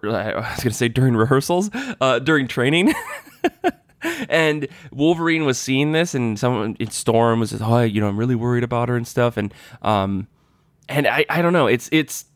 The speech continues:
it's weird because they're, they were like, "Well, the justification is that she needs to go kill," but u-, ultimately, I think that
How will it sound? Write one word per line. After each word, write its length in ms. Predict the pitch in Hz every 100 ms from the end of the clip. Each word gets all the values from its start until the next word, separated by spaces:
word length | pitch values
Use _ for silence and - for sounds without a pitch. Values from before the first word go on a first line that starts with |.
| _
it's 180 | 151 -
weird 340 | 135 156 156 139
because 280 | 127 135
they're, 260 | 113 127 120
they 100 | 127
were 60 | 120
like, 180 | 120
"Well, 200 | 147 151
the 80 | 135
justification 680 | 127 139 - 127 131 120 110
is 140 | 104
that 120 | 110 101
she 140 | 113
needs 180 | 107 98
to 60 | -
go 120 | 101
kill," 260 | - 123
but 140 | 110 65
u-, 260 | - - 151
ultimately, 340 | 147 143 127
I 40 |
think 160 | 117 120
that 160 | 104